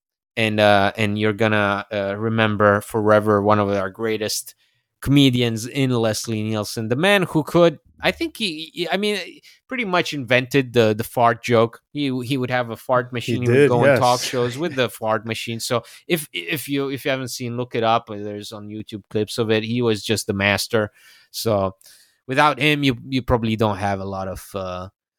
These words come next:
Speaker 1: a lot of other comedians like, uh, you know, Chris Farley and, uh, Adam Sandler and whatever, all that, all that, all those guys from the late nineties to two thousands. That's,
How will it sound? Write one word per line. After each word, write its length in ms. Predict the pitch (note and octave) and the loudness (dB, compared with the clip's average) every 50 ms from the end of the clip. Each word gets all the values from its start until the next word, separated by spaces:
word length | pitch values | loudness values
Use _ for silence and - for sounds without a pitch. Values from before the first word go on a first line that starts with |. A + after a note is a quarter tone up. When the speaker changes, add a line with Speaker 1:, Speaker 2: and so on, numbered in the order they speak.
| _ _ _ _ - | _ _ _ _ -4
Speaker 1:
a 60 | B2+ | -2
lot 220 | C3 C3+ C#3 C#3 | 2 4 4 4
of 120 | C3+ B2+ B2 | 4 6 6
other 240 | C3 C3 B2+ B2+ A#2 | 6 6 6 4 2
comedians 500 | - C3+ B2 B2 B2 B2 B2 A#2+ A2+ A2+ | 2 0 2 2 2 4 2 2 2 4
like, 220 | A#2 A2 G2 - | 2 2 2 2
uh, 500 | A2+ G#2+ G#2 G#2 G#2 G#2 G2+ G2+ G2+ G2+ G2+ | 2 4 6 6 6 4 4 2 0 -2 -4
you 120 | G2+ G2 F#2+ | -4 -6 -8
know, 200 | F#2 F#2 F#2+ F#2+ | -10 -12 -14 -12
Chris 260 | - - - A2+ - | -8 -6 -6 -6 -6
Farley 600 | - A#2 A2 G#2+ A2 A2 A2 A2 A2 A2 G#2+ G#2+ G#2 | -4 -4 -2 0 0 0 -2 -4 -6 -6 -8 -10 -12
and, 180 | G2+ G2+ G2+ | -16 -18 -20
uh, 140 | G2+ G2 G2+ G2+ | -20 -18 -14 -10
Adam 260 | G#2+ A2 G#2+ G#2+ G#2 | -8 -6 -4 -4 -6
Sandler 960 | - - - B2 A2 A2 G#2+ G#2+ G#2+ A2 A2 A2 G#2+ A2 A2 A2 G#2+ G#2+ G2+ | -6 -6 -4 -2 -2 -2 -4 -4 -2 0 0 2 4 4 2 2 2 0 -2
and 140 | G2 F#2+ F#2+ _ _ _ _ _ _ _ _ _ _ _ _ _ - | -6 -10 -16 _ _ _ _ _ _ _ _ _ _ _ _ _ -2
whatever, 480 | A#2 A2+ G#2+ G#2 G2+ F#2+ G2 G2+ G2+ | 2 4 6 6 6 6 4 4 4
all 180 | G2 G#2 G#2+ G2+ | 4 4 4 4
that, 220 | G#2 G#2 G2+ A2+ - - | 4 2 2 0 0 2
all 140 | A#2 A#2 A2+ | 2 4 4
that, 180 | A2+ G#2+ G#2 - - - - - B2 A2+ - | 4 2 0 -2 -8 -20 -20 -18 -16 -12 -6
all 160 | A#2+ B2 A#2+ | -4 -4 -2
those 240 | A2+ A#2+ A#2 A2 - | -2 -2 -4 -4 -4
guys 380 | - B2+ A2+ G#2+ A2 G#2+ - | -4 -4 -2 -2 -2 -4 -4
from 320 | - - A#2 G#2+ G#2 A2 - - | -6 -6 -6 -8 -8 -10 -14 -14
the 220 | B2 B2 A2+ A#2 | -14 -10 -8 -4
late 300 | A#2 A#2 A2+ A2+ A2+ A#2 | -2 -2 -2 -2 -2 -2
nineties 560 | A2+ A#2+ A2+ A#2 A2+ - - B2 A2+ G#2+ - | -2 0 0 -2 -2 -6 -8 -8 -8 -8 -8
to 140 | - - A2 | -8 -10 -10
two 180 | - - B2+ A2+ | -8 -8 -10 -8
thousands. 640 | - - A#2+ A2+ A2+ A#2 A2+ G#2+ A#2 A2+ A2 - | -4 -2 0 2 2 0 0 -2 -4 -6 -6 -6
That's, 580 | - A2 A2+ A2+ - - - - - - - | -6 -4 -4 -4 -4 -6 -8 -8 -8 -10 -14